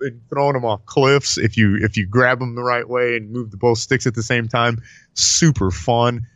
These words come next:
You pull yourself up with cliffs like that, and, uh, man, it's just a blast to get a couple buddies. And it's all about solving problems. You gotta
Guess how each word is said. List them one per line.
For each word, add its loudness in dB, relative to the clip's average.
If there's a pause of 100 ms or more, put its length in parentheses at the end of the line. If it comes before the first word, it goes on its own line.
(220)
You -4
pull 4
yourself -4
up -4
with -16
cliffs -6
like -2
that, 2
and, -4
uh, -4
man, 0
it's 0
just -4
a -4
blast -2
to -8
get -4
a -6
couple 0
buddies. 0
And -6
it's -2
all 4
about 0
solving 0
problems. 0
You -8
gotta -2